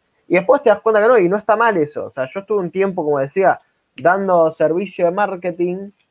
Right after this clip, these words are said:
así puro y duro, y como que me, me daba cuenta como que habían cosas que me molestaban de los clientes, que no tenía ganas de trabajar a veces,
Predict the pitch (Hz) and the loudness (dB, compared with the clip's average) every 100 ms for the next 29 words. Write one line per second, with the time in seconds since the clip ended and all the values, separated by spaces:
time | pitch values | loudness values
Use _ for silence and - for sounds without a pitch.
0 | _ _ _ 135 - 185 151 175 175 165 | _ _ _ -12 -6 -6 -2 0 2 2
1 | 190 185 165 196 - _ _ _ _ _ | 4 4 4 2 -2 _ _ _ _ _
2 | _ _ _ - 131 165 165 165 - 165 | _ _ _ -16 -6 -4 -2 -4 -4 0
3 | 165 160 156 156 151 151 143 139 - - | 2 4 2 2 2 0 -2 -4 -8 -16
4 | 165 170 170 180 202 247 247 262 262 233 | -4 0 0 0 2 2 4 2 2 2
5 | 196 180 190 220 220 226 226 - 180 170 | 2 2 2 2 -2 -6 -8 -10 -4 -4
6 | 165 156 151 208 202 190 170 151 151 - | -2 -4 -2 2 2 2 0 -2 -2 -6
7 | 214 214 208 196 170 170 170 180 185 190 | -2 0 0 -4 -6 -8 -8 -6 -6 -2
8 | 180 180 170 156 151 143 143 202 196 170 | -2 0 -2 -2 0 0 0 2 4 4
9 | 170 202 196 170 | 4 2 -4 -6